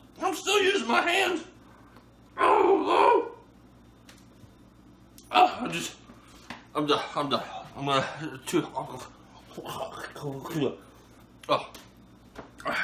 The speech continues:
all right, all right, y'all. Uh, uh, uh,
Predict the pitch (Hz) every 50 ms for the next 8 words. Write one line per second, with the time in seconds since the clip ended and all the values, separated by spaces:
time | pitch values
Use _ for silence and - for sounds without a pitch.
0 | - - - - 131 131 - - - - - - - - 117 120 117 - - 139
1 | 143 - - - - - - - - - - - - - - - - - 139 139
2 | 139 139 135 - - - - - - - - - - - - - - - - -
3 | - 135 131 131 127 147 151 151 151 - - 151 - - - - - - - -
4 | - 147 160 160 160 147 143